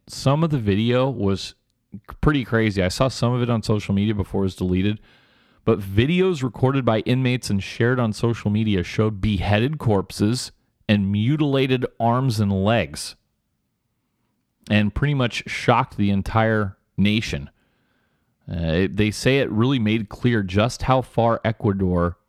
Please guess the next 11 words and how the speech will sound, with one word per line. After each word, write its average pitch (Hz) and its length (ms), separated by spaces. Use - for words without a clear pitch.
has 107 380
fallen 110 640
into 113 320
the 101 100
violent 104 640
spiral 104 720
of 101 320
organized 113 640
drug 127 300
crime, 87 260
because 95 280